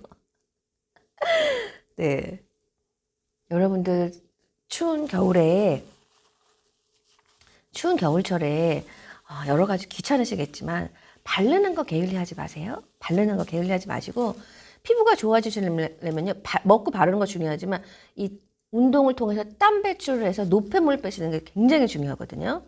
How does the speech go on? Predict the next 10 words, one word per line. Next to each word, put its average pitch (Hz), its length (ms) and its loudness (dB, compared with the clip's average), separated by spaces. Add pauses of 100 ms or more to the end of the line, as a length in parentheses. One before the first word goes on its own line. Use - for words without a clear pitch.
(440)
네. 170 220 -20 (540)
여러분 139 260 -12
춥지만, 254 720 -2
여러분도 175 300 -2
춥지만 277 520 -4 (280)
나가서 160 300 -4
운동하시고 170 960 -4
땀 339 260 -6
빼시고, - 340 -8
네, - 960 -20